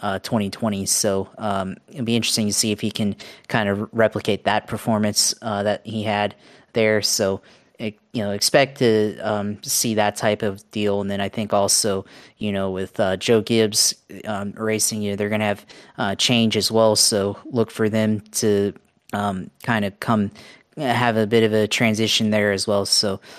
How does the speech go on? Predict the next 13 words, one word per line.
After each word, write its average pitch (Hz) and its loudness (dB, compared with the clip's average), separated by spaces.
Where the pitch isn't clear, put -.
um, 98 -2
I 127 4
look 131 6
at 113 -6
that. 113 4
And 110 -4
then 104 -2
also, 107 2
you 101 -4
know, 101 -4
with, 101 -6
uh, 98 -2
Kaulig, 104 0